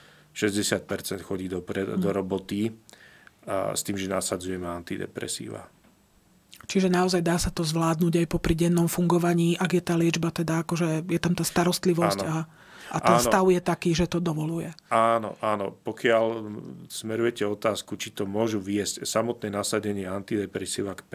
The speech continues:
Speaker 1: N K, tak to je raritné.
Speaker 2: Nie, to
Speaker 1: Ak
Speaker 2: som sa nechcela opýtať,
Speaker 1: hej,
Speaker 2: ale
Speaker 1: ak P N K, tak je to kvôli depresii,
Speaker 2: Kvôli
Speaker 1: nie kvôli
Speaker 2: depresii, nie kvôli, nie
Speaker 1: antidepresívu.
Speaker 2: kvôli liekom.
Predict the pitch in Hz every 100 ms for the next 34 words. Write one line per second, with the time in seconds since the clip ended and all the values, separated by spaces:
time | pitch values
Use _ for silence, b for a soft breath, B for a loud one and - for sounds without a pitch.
0 | 95 92 90 98 98 95 B B - -
1 | - 92 90 87 87 - - - - 202
2 | 180 185 208 - 202 202 214 - 196 190
3 | - 214 202 202 190 131 - - B B
4 | B - 139 131 131 135 120 120 113 113
5 | 113 120 110 101 98 101 92 104 101 185
6 | 190 185 185 180 175 175 185 170 165 160
7 | 180 175 - 175 165 160 151 156 151